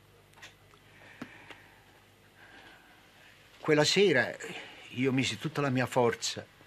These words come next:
per recitare quella parte e recitavo per una sola persona, recitavo per lui, recitavo per Pirandello. E mentre recitavo pensavo, dico, "Forse io sto esagerando,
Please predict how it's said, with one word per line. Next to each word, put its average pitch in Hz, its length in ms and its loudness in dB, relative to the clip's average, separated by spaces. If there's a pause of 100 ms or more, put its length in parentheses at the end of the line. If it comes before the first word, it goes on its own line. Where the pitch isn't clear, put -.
(460)
per 117 100 -2
recitare 120 460 4
quella 113 180 0
parte 92 600 -6 (360)
e 107 100 -8
recitavo 123 500 2
per 117 100 0
una 123 160 0
sola 143 260 4
persona, 95 480 -2
recitavo 120 420 2
per 120 220 2
lui, 82 300 -4
recitavo 107 480 -2
per 101 200 -4
Pirandello. 92 680 -6 (2000)
E 135 80 0
mentre 185 360 4
recitavo 160 520 4
pensavo, 127 800 0 (1300)
dico, 123 240 -10
"Forse 151 500 0
io 127 200 2
sto - 180 -4
esagerando, 110 1040 -2